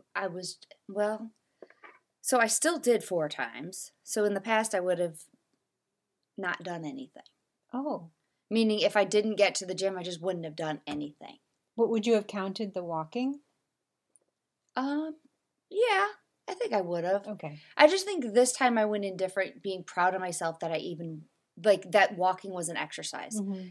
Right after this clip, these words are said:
Speaker 1: 'Cause there's been times when I don't even consider walking around my block exercise if we're just, like, strolling or casually looking at animals or nature or whatever.
Speaker 2: Or if the dog's really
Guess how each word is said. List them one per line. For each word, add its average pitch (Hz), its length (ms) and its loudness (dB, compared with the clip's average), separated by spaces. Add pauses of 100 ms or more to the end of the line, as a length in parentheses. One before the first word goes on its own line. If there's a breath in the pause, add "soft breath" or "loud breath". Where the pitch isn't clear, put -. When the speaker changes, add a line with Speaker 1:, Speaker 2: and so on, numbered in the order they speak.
Speaker 1:
'Cause 202 180 0
there's 262 240 2
been 254 140 -2
times 196 260 -8
when 165 80 -6
I 170 100 -2
don't 185 160 -4
even 170 180 -8
consider 160 340 -6
walking 156 300 -4
around 160 140 -6
my 151 140 -6
block 151 260 -6
exercise 175 500 -6
if 180 220 -10
we're 170 80 -8
just, 165 240 -10
like, 165 160 -10
strolling 165 580 -8
or 160 80 -8
casually 156 460 -8
looking 160 380 -10
at 160 120 -10 (360)
animals 156 640 -10
or 156 80 -12
nature 156 460 -10
or 165 40 -12
whatever. - 380 -18 (140)
Speaker 2:
Or 226 80 -6
if 190 60 -10
the 196 80 0
dog's 180 380 2
really 175 340 -4